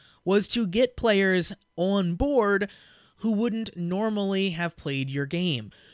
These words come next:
You've lowered the barrier to entry to next to nothing.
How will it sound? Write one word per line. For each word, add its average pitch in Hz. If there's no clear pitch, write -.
You've 165
lowered 196
the 175
barrier 151
to -
entry 208
to 165
next 143
to 139
nothing. 175